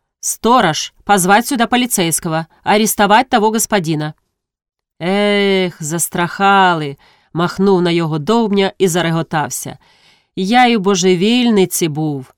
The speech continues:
а вони арестовувати». «Я не тікаю», одмовив він і повернувся знову до сіромах.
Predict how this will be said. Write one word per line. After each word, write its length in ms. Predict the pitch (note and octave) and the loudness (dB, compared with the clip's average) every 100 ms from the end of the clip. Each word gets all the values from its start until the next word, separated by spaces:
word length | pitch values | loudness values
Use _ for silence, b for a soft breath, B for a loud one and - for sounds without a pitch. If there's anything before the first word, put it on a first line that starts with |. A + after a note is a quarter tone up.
| _ - | _ -2
а 120 | F#3+ | 0
вони 480 | G3 G3 F3+ E3+ D#3+ | 2 2 2 0 -4
арестовувати». 1040 | F#3 G3 F#3 - G3 E3+ D#3+ D3 - D3 - _ - | -2 0 -2 -2 0 0 -2 -8 -10 -14 -14 _ -4
«Я 160 | D4+ | 0
не 120 | F4 E4+ | 2 2
тікаю», 580 | F4 - A3+ D#3+ D3 | -2 0 0 0 -4
одмовив 500 | D3 D3+ F3 D#3+ D#3 | -6 -4 -2 -2 -4
він 240 | F#3 D#4 D4 b b - | -2 -2 -2 b b 0
і 100 | F#4 | 0
повернувся 640 | C4 F#3 E3 G3 A#3 G3+ | 2 0 0 0 -2 -2
знову 380 | F3 F3 G3 F3+ | -2 0 0 0
до 140 | D#3 E3 | -2 -4
сіромах. 640 | - E3+ D#3 B2 B2 | -4 -4 -4 -6 -8